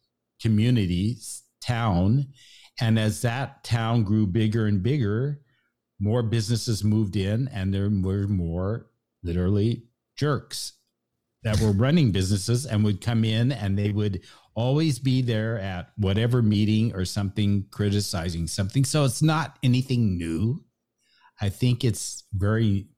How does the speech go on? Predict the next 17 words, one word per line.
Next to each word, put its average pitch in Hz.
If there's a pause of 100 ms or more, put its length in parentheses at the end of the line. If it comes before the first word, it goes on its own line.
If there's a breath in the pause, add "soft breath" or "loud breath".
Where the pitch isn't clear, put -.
well, 104
one, 95
I 101
hate 135
to 120
use 120
the 98
word 87
natural, 120 (760 soft breath)
but 104
I 104
think 131
there's 104
no 107
way 104
around 87
it. 64